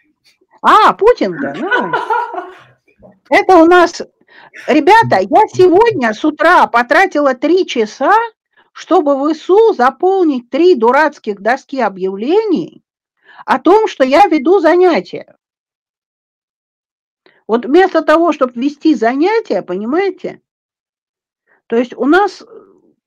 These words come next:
вряд ли что-то изменится с вами. И я вот реально как бы боюсь, ну что, вам так не хочется на полчаса, на, на час собраться, посмотреть, э, задачки?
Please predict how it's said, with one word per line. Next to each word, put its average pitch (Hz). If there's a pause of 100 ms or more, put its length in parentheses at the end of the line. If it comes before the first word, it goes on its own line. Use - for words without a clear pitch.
(1040)
вряд 330
ли 202
что-то 160
изменится 214
с -
вами. 180 (480)
И 233
я 311
вот 254
реально 269
как 214
бы 185
боюсь, 277 (100)
ну 247
что, 349
вам 226
так 247
не 269
хочется 302
на 226
полчаса, 233
на, -
на 214
час -
собраться, 226
посмотреть, 190
э, -
задачки? 254